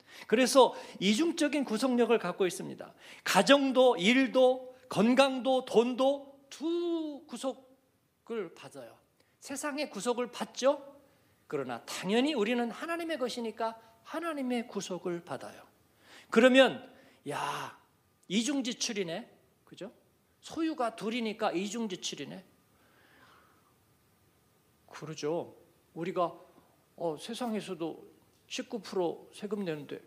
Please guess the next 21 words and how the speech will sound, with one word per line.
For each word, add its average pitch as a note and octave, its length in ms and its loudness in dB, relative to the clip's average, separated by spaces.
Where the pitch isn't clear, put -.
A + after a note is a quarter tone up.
교회에서도 E3 680 -6
하나님의 G3 640 -2
자녀니까, D#3 640 -6
예, - 60 -20
뭐 C#3+ 200 -20
선교비가 G#3 760 -8
됐든 F3+ 320 -12
어떻게 E3+ 340 -6
됐건 E3 320 -8
우리는 D3+ 280 -8
십일조 G3+ 640 -4
드리고 D#3+ 400 -8
헌금 A3 260 -6
드리고, D#3 340 -10
야, - 80 -18
우린 F3 260 -10
이중지출하고 F#3 840 -6
사네. D#3 320 -12
왜 F#3 100 -4
그렇게 E3 300 -12
생각하시죠? C#3+ 760 -14